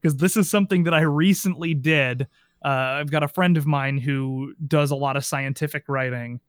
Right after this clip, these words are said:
and he has been unbelievably helpful in reducing the possible misreads of rules. Uh,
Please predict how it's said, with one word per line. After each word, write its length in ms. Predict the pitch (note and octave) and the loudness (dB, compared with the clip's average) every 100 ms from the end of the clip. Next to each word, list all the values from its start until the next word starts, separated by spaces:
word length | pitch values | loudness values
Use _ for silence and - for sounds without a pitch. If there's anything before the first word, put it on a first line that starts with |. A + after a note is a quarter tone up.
| _ _ - | _ _ 0
and 500 | D#3 D3+ C#3+ C#3+ C#3 _ - | 2 4 4 2 0 _ -18
he 340 | D3 - G3 | -4 2 4
has 220 | F#3 E3+ | 4 2
been 280 | C3+ E3 D3+ - _ _ | 0 0 0 -4 _ _
unbelievably 1200 | G3+ A3+ A#3+ G3+ G3+ F#3+ F#3+ G3+ E3 D#3 C#3+ C#3+ | 2 4 4 2 0 0 2 2 2 0 0 -2
helpful 640 | C3+ D#3 C#3+ - C#3+ B2+ - | 2 0 0 -4 -8 -6 -2
in 240 | D#3 C#3+ | 0 2
reducing 720 | C#3+ C#3 C3+ E3+ D3+ F3 D#3+ | 2 0 0 0 0 0 0
the 100 | C#3+ | -2
possible 560 | - - C#3 - C#3 C3 | -4 -4 -4 -4 -6 -6
misreads 640 | B2+ C#3 - D3 D3+ C3+ | -6 -6 -6 -4 -4 -4
of 140 | C3 B2 | -8 -8
rules. 640 | A#2+ C#3 E3+ G3 - - _ _ _ | -6 -4 -2 -4 -10 -18 _ _ _
Uh, 340 | D3+ C#3+ C3 | 0 2 0